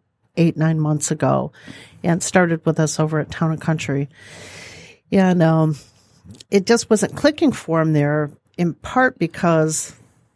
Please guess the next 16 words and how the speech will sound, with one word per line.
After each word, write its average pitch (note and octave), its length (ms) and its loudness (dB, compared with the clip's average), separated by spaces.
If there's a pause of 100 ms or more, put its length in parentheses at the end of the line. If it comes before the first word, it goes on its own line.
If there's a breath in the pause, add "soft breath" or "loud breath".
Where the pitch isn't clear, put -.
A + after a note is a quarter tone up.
(200)
you F3+ 100 -2
know, D#3 180 -2
the D#3 120 -10
way F3 140 0
the D#3 180 -2 (180)
training G3+ 360 2
modules E3 760 0
and E3 120 0
the D3 140 0
help D#3+ 360 0
and D3+ 100 -2
the D3+ 40 0
support D3+ 760 0
and D#3+ 180 -4
the C#3+ 40 -2
encouragement D3 840 -4